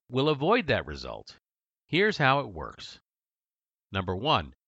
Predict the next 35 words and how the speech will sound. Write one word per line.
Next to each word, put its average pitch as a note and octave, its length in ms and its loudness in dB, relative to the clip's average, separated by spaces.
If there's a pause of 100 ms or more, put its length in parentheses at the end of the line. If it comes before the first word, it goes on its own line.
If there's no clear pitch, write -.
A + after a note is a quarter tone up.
(600)
the F#2+ 140 -6
ilet E3 340 4
is C3 160 -2
created C#3 560 -2
by A2+ 100 4
working D3 400 -2
with B2+ 220 -2
an B2+ 100 -2
estate B2+ 400 0
planning G2 320 -4
attorney. E3 540 -4 (800)
You F3+ 240 0
are D3 220 4
the C#3 100 0
grantor C3 540 0
of F2+ 180 -2
the D#2+ 100 -12
trust. - 520 -10 (580)
Because G2+ 360 2
the G#2 120 -4
ilet C#3 380 2
is A2+ 160 -2
such - 220 0
a A#2+ 60 -6
common D3 460 0
planning C3+ 400 -2
strategy, G#2+ 800 -2 (220)
estate C#3 300 0
planning C3+ 300 -2
attorneys C#3+ 540 0
are B2+ 80 2
well A2+ 280 2 (100)
versed F#3+ 320 0
in G2 180 -6
it. - 180 -12